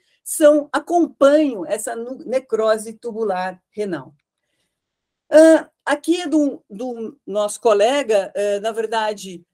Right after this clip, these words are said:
eh, o dout-, o professor Paulo Maiorca, né, da, da faculdade, ele foi, então, eh, eh, chamado, né, tanto pelo Instituto de Criminalística como a Promotoria Pública, solicitou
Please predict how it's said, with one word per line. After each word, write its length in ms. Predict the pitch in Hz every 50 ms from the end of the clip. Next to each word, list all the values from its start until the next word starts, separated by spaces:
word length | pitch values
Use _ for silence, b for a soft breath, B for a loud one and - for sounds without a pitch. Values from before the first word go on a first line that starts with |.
| _ _ -
eh, 640 | - 190 196 196 196 190 190 185 180 180 180 - -
o 60 | - 196
dout-, 240 | 180 220 214 220 _ -
o 180 | - 392 392
professor 400 | 381 - 214 214 220 214 - 226
Paulo 400 | 220 _ - 202 214 233 226 220
Maiorca, 800 | 208 190 180 165 170 180 208 247 277 285 277 247 196 - - 180
né, 180 | 185 208 240 247
da, 160 | 226 208 190
da 180 | 180 185 190 190
faculdade, 680 | - 202 190 - 185 180 170 202 220 247 254 240 202 233
ele 200 | 233 247 240 233
foi, 400 | - - 247 247 240 233 226 214
então, 440 | 220 214 - - 220 208 202 185 143 _ _ _ _ _ _ _ _ -
eh, 920 | 190 208 208 208 208 208 208 202 202 202 196 196 196 190 190 190 185 180 180 _ _ _ _ _ _ _ _ _ _ _ _ _ _ _ _ _ -
eh, 380 | 185 185 175 175 170 170 170 165
chamado, 840 | - - 269 262 226 214 240 269 285 294 285 214 202 185 170 160 _ _ -
né, 180 | - 202 226 226
tanto 360 | 226 - 269 311 302 294 285
pelo 260 | - 262 247 240 233
Instituto 400 | 240 233 - - - - 233 233
de 140 | 190 202 220
Criminalística 880 | - 220 214 214 208 208 202 196 190 190 196 202 190 - - - 180 170 175
como 420 | - 233 240 254 247 262 254 226
a 320 | - - 202 202 196 190 190
Promotoria 600 | - 202 202 202 202 202 208 196 185 180 185 196
Pública, 480 | - - 233 262 233 262 240 - 233
solicitou 840 | 226 - 285 285 294 302 - - 285 277 - - 220 214 233 233